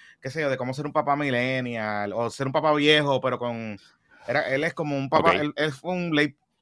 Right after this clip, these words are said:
Speaker 1: un papá late. Entonces, él estaba
Speaker 2: Ok.
Speaker 1: contando como estas cosas, las peripecias de cómo es criar con cosas wokes y cosas millennials. Obviamente, él vive en el West Coast. Entonces, él hace este chiste de que en la escuela le habían pedido al nene que llevara agua,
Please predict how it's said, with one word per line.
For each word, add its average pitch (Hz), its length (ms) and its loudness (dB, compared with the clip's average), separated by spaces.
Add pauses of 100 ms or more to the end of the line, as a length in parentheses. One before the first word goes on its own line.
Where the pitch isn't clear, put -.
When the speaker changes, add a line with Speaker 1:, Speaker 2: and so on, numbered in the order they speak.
(560)
Speaker 1:
un 135 80 -20
papá 160 340 6
late. 101 220 -2 (440)
Entonces, 131 580 2
él 127 80 -2
estaba 143 200 -6
Speaker 2:
Ok. 147 100 -6
Speaker 1:
contando 185 360 0
como 120 180 -4
estas 147 200 -6
cosas, 151 480 0
las 113 100 -4
peripecias 117 480 -8
de 113 300 -2 (380)
cómo 117 240 -2
es 131 80 -10
criar 147 560 4 (680)
con 101 1300 -6
cosas 123 240 -8
wokes 151 500 -2
y - 80 -14
cosas 113 240 -8
millennials. 143 380 -2
Obviamente, 117 280 0
él 131 120 0
vive 117 160 0
en 127 80 2
el 131 60 2
West 147 240 0
Coast. 104 260 -6
Entonces, 123 360 -8
él 110 380 -6 (340)
hace - 220 -10
este 135 140 -8
chiste 139 420 -4
de 113 100 -2
que 101 340 -2 (360)
en 117 80 -8
la 110 60 -2
escuela 104 280 -2
le 110 60 2
habían 120 180 0
pedido 127 200 -2
al 120 100 -2
nene 123 260 0
que 110 80 -2
llevara 107 600 0
agua, 104 760 -4